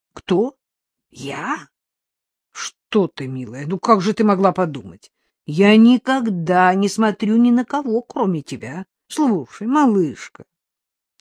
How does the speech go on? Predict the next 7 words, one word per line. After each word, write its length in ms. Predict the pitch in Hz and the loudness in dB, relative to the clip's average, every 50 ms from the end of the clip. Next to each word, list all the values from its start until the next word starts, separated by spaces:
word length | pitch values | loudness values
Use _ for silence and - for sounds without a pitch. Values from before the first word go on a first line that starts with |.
| - | 0
я 140 | 277 302 302 | 2 4 4
зверски 640 | 254 233 220 233 254 294 285 247 208 - - - 233 | 4 2 -2 0 2 2 2 0 -2 -4 -8 -6 -4
хочу 320 | - 226 196 - - 180 | -2 -4 -4 -4 -6 -8
спать. 520 | 151 - - _ - 135 - - _ _ _ _ _ _ _ _ _ | -8 -10 -14 _ -18 -18 -18 -20 _ _ _ _ _ _ _ _ _
У 60 | - | 0
меня 240 | 180 214 220 226 220 | 2 2 2 2 2
ещё 300 | 208 196 - 226 214 196 | 0 0 0 0 0 0